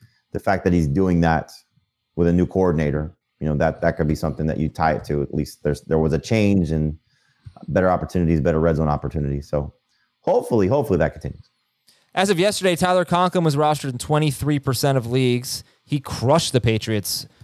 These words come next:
Speaker 2: a few weeks ago. Six catches, seventy-nine yards, and two touchdowns. Do you have any interest, Heath, in Tyler Conklin?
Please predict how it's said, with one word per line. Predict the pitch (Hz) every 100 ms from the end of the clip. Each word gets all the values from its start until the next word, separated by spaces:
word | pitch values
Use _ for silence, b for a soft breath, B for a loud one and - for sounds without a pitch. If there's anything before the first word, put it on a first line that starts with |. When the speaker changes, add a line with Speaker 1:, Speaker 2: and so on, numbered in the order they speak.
| b
Speaker 2:
a | -
few | 131 120
weeks | 120 -
ago. | 110 110
Six | 110 165 -
catches, | 147 143 135
seventy-nine | - 147 139 139 135
yards, | 131 131 123
and | 117
two | 139
touchdowns. | 131 127 - 123 120 117 - b b b b b - -
Do | 135
you | 139
have | 139 131 127
any | 120 123 135
interest, | 135 139 - 139 - - - _
Heath, | 120 143 -
in | 127 113
Tyler | - 131 135 127
Conklin? | - 120 120 85 -